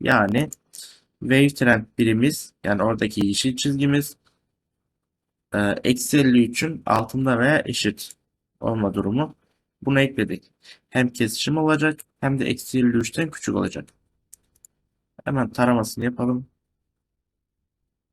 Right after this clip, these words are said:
Flow çıktı. Bir saatlikte.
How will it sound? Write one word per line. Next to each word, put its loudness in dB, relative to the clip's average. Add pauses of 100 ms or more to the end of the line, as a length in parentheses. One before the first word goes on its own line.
(2250)
Flow 0 (240)
çıktı. -6 (1160)
Bir -4
saatlikte. -4